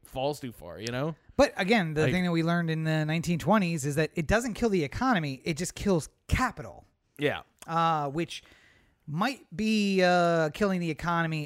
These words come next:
Speaker 2: if the Republicans <laughs> get their way and they wanna give all the bailout money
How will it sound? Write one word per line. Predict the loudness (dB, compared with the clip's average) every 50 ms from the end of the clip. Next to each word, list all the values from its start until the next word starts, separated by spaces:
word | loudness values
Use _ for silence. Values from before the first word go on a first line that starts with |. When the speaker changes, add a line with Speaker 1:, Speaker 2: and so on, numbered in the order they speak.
| -2
Speaker 2:
if | 0 0 0 -2 -4 -12 _ _ _ _
the | -10 -8
Republicans | -8 -8 -6 -6 -6 -4 -4 -4 -4 -4 -6 -6 -4
<laughs> | 0
get | 2 4 4 4 4
their | 4 4 4 4
way | 4 4 6 8 6 6 6 4 0 -2 -4 -8 -4
and | 0 0 2 2
they | 2
wanna | 2 2 2 2
give | 2 0 0
all | 0 2 4 4 4
the | 4 4
bailout | 2 0 2 2 4 6 8 8 6 6 4
money | 0 -2 -2 0 -2 -4 -6 -6